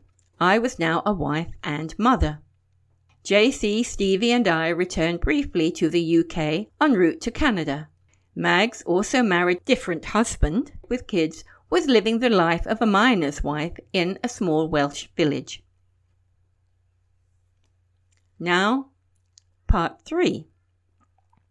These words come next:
Our two years in Ottawa had been wonderful. J C's postdoctoral fellowship had given him kudos, while I had managed to continue juggling study, motherhood, and, most unexpected,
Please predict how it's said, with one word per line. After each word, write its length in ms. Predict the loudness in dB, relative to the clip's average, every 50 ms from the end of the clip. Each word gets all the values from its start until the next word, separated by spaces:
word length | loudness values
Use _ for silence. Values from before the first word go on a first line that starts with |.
| _ _ _ _ _ _ 0
Our 120 | 0 0
two 240 | 2 4 4 6 6 6
years 240 | 6 6 4 4 4
in 120 | 2 4
Ottawa 380 | 4 2 2 2 0 0 2 0
had 240 | 0 -2 -4 -4 -2
been 220 | -2 -2 -2 0
wonderful. 580 | -2 -2 -2 -2 -4 -6 -6 -4 -6 -6 -6 -10 _ _ _ _ -2
J 220 | 2 4 4 4
C's 420 | 2 2 2 2 2 2 0 0
postdoctoral 920 | 2 2 2 2 0 -10 -12 -10 -6 -6 -6 -6 -8 -8 -6 -6 -6 -4
fellowship 520 | -4 -2 -2 -2 -2 -4 -4 -4 -4 -2 -2
had 180 | -2 -2 0
given 240 | 0 0 0 0 0
him 200 | -2 -2 -2 -2
kudos, 600 | 0 2 2 4 4 2 0 -4 -6 -8 -12 -18 -20 -20 _ _ _ _ _
while 220 | 0 2 4 6
I 140 | 6 4 4
had 240 | 4 2 0 0 0
managed 400 | 0 0 0 0 -2 -2 -2 -2
to 180 | -2 -2 -2 -2
continue 460 | -4 -2 0 -2 0 0 0 0 0
juggling 480 | 0 0 -2 -2 -2 -2 -4 -6 -6 -6
study, 600 | -6 -4 -2 0 0 0 0 0 0 0 -2 -4 _ -6
motherhood, 680 | 0 2 2 2 2 0 0 0 2 2 2 2 0 -4 -6 _
and, 400 | 0 0 2 2 0 0 -2 -4 -6 -10 -10 -4
most 300 | 0 0 0 0 0 -2
unexpected, 800 | -4 -4 -4 -8 -6 -2 -2 -2 -2 -2 0 0 0 0 0